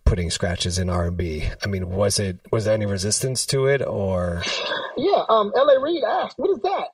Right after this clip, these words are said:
Speaker 2: He said, wh-, when we, we turned into T L C and all those records, he'd be like, "What, what's going on there? Is that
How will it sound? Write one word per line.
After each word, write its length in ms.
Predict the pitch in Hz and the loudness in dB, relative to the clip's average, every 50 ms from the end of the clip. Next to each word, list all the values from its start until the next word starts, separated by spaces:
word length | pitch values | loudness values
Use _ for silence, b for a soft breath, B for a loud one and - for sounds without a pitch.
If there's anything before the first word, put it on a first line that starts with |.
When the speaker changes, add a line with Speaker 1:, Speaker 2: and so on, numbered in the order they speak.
| _ - - | _ -10 -8
Speaker 2:
He 100 | 247 226 | -8 -2
said, 280 | - 247 220 196 175 160 | 2 2 2 2 0 -2
wh-, 180 | 202 208 202 - | -4 -4 -4 -2
when 220 | 175 190 190 185 | -2 -2 -2 -2
we, 80 | 180 180 | -4 -4
we 160 | 165 170 175 | -6 -6 -6
turned 240 | - 202 190 175 175 | -4 -4 -4 -4 -4
into 220 | 170 165 156 147 147 - _ - | -6 -6 -8 -8 -10 -12 _ -6
T 140 | 202 185 | -2 0
L 80 | 170 160 | 0 0
C 260 | - - 185 180 165 | -2 -4 -6 -4 -4
and 100 | 160 151 | -2 -2
all 140 | 156 156 156 | -2 0 0
those 160 | 160 151 147 | -2 0 0
records, 340 | 170 170 180 - 180 151 - | 0 0 0 0 -4 -4 -2
he'd 120 | 202 208 | -2 0
be 80 | 185 185 | 0 2
like, 160 | 160 156 156 | 2 0 2
"What, 180 | 156 202 208 190 - | 2 0 0 -2 -2
what's 180 | - 202 208 196 | -2 -2 0 2
going 240 | 190 208 214 202 | 2 2 2 4
on 160 | 202 202 202 202 | 2 2 2 2
there? 200 | 240 190 160 147 | 2 2 2 2
Is 100 | 139 127 | 4 4
that 220 | 175 208 220 | 4 4 4